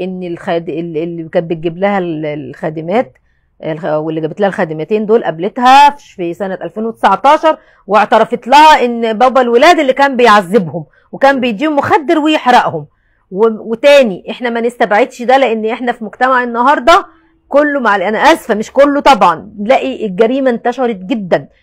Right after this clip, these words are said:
وفي وسائل الإعلام والسوشيال ميديا أصبح كل حاجة بتنتشر بسرعة الصاروخ. يعني وارد جدًا إن يكون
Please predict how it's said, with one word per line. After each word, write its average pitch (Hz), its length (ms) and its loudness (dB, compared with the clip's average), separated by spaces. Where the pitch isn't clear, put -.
وفي 180 260 -10
وسائل 262 440 2
الإعلام 214 640 0
والسوشيال 247 440 -4
ميديا 339 380 2
أصبح 240 360 0
كل 311 260 0
حاجة 277 280 0
بتنتشر 269 560 -4
بسرعة 208 440 -4
الصاروخ. - 480 -20
يعني 226 260 2
وارد 233 280 4
جدًا 175 200 -4
إن 156 220 -6
يكون 165 300 -10